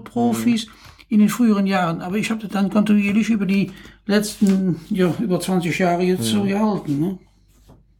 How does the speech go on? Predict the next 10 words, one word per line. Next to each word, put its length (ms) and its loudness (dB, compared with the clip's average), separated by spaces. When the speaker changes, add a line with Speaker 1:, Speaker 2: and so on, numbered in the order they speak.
Speaker 2:
Und, 260 0
äh, 260 2
Sie 160 0
hatten 140 2
eben 480 4
kurz 260 -2
schon 260 -4
erwähnt, 520 -6
äh, 320 -4
äh, 20 -8